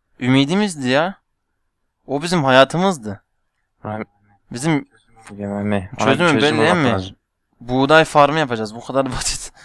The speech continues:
Speaker 1: Kocaman X X L.
Speaker 2: Hı.
Speaker 1: Yapacak bir şey yok emmi. Başka çö-, yani biliyor musun başka bir çözüm var mı aklında? Evet.
Speaker 2: Hadi yatalım emmi. Ondan sonra zaten yavaş yavaş bölümün sonuna geliyoruz sanırım.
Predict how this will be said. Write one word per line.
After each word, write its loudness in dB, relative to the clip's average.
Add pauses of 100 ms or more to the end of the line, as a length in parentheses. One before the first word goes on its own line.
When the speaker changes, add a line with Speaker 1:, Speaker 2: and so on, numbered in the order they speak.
(840)
Speaker 1:
Kocaman 6
X 0
X -4
L. 2
Speaker 2:
Hı. -6 (1600)
Speaker 1:
Yapacak 2
bir -10
şey 0
yok 6
emmi. 2
Başka 0
çö-, -6
yani 4
biliyor 0
musun 2
başka 0
bir -8
çözüm -6
var 4
mı 2
aklında? -4 (680)
Evet. -4 (1120)
Speaker 2:
Hadi -2
yatalım 0
emmi. -2 (320)
Ondan 2
sonra 0
zaten 0 (800)
yavaş 2
yavaş 0
bölümün 0
sonuna -2
geliyoruz 0
sanırım. -2